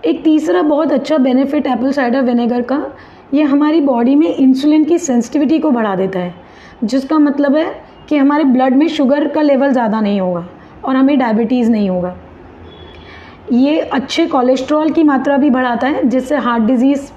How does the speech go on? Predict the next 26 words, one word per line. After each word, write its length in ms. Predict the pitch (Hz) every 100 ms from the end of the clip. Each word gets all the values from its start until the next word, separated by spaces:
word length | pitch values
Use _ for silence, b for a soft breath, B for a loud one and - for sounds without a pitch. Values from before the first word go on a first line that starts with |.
| 403
भी 120 | 233
प्रिवेंट 400 | 262 254 247 262
होती 240 | 254 233 226
हैं। 120 | 285 302 - - - B B B B B
और 120 | 294
इसमें 240 | 311 - 349
एक 120 | 277
बहुत 280 | 269 294 -
स्ट्रॉन्ग 640 | - 294 285 302 294 262 262
एंटीऑक्सीडेंट 800 | 262 262 320 269 277 277 285 254
होता 200 | 214 254
है, 180 | 359 - B B -
जिससे 320 | 240 262 311 320
हमें 340 | 285 269 302 339
एंटी 320 | 277 262 294 302
एजिंग 400 | 277 220 277 247 233 - - -
यानी 220 | 240 262
कि 160 | 269 381 539 B B B -
एजिंग 340 | 277 254 330
को 100 | 349
डिले 260 | 285 285 277
करने 240 | 277 254
में 120 | 254 247
मदद 280 | 226 208 202
मिलती 300 | 190 190 185
है। 180 | 175